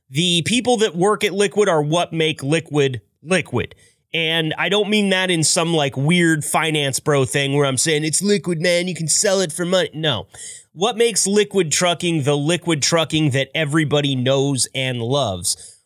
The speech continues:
Why is it when they see this logo right here on my hat, they know that their product is getting there safe, the customer service is gonna be top notch,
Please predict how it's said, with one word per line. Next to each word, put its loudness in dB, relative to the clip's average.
Why 0
is 2
it 2
when 2
they 4
see 0
this 2
logo 2
right 2
here 0
on 2
my 0
hat, -4
they -2
know 2
that -4
their 2
product -2
is 0
getting -2
there 0
safe, 0
the -4
customer 0
service 2
is 0
gonna 0
be -2
top 0
notch, -2